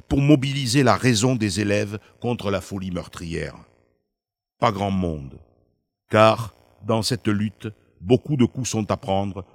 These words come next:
pour des avancées lointaines qui dépassent largement les échéances électorales. Car voyez-vous, si nos enfants sombrent si facilement dans ces pièges grossiers qui leur sont tendus, c'est qu'ils sont vulnérables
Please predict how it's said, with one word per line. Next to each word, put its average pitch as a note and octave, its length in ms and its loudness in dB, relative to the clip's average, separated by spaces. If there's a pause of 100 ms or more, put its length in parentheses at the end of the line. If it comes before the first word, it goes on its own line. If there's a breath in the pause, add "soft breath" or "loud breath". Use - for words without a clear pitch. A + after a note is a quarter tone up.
pour G2+ 140 -4
des G2 200 0
avancées F#2+ 340 -2
lointaines F2+ 640 -4 (280 soft breath)
qui A2+ 120 -10
dépassent G#2+ 460 -2
largement F2+ 720 -6 (320)
les F2 260 -10
échéances F#2 460 -6
électorales. C2 720 -14 (500)
Car A2 140 -4
voyez-vous, C#3 420 -2 (640)
si D#3+ 200 -6
nos F3 220 2
enfants F3 440 2
sombrent A#2+ 560 2
si - 220 -2
facilement B2+ 800 2 (260 soft breath)
dans A2+ 220 0
ces A2+ 140 -4
pièges A2+ 420 0
grossiers A2 440 -2
qui G#2+ 140 -4
leur G2+ 180 -4
sont G#2 180 -4
tendus, G#2+ 440 -6 (640)
c'est - 180 -6
qu'ils A#2 220 -8
sont G#2 420 -2 (460)
vulnérables F2 760 -8